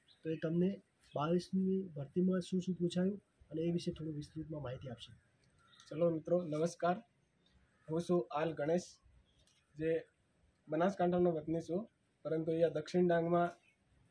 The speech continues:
Speaker 2: મારો હમણાં બે હજાર ને બાવીસ વાળી જે ભરતી છે, બે હજાર અઢારની, બે હજાર બાવીસમાં અમને નિમણૂક મળી છે. હવે નવી ભરતીની pattern કંઈક અલગ જ છે. દિવસે દિવસે જેમ જેમ સમય જતો જાય છે, તેમ તેમ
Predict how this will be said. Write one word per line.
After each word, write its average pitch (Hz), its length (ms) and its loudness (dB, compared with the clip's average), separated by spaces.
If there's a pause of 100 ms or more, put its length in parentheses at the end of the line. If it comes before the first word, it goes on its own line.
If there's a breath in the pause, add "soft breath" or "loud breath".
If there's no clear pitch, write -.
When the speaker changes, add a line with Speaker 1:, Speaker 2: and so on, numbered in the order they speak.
(220)
Speaker 2:
મારો 156 200 2
હમણાં 160 240 0
બે 160 120 2
હજાર 160 240 0
ને 160 160 0
બાવીસ 151 340 -4
વાળી 156 160 -2
જે 139 240 -10
ભરતી 131 300 -10
છે, 160 160 -6
બે 156 120 -4
હજાર 151 160 -2
અઢારની, 151 420 -2
બે 147 140 -10
હજાર 147 160 -4
બાવીસમાં 143 420 -4
અમને 147 200 -4
નિમણૂક 143 340 -6
મળી 143 200 -8
છે. 190 220 -10 (920)
હવે 196 160 4
નવી 185 260 6
ભરતીની 202 420 0
pattern 196 320 2
કંઈક 202 200 -2
અલગ 190 300 2
જ 185 100 2
છે. 190 340 -4 (380)
દિવસે 185 280 0
દિવસે 214 320 0
જેમ 196 260 2
જેમ 208 360 -2 (500)
સમય 190 280 2
જતો 175 220 2
જાય 185 200 4
છે, 196 140 -2
તેમ 185 280 2
તેમ 185 240 2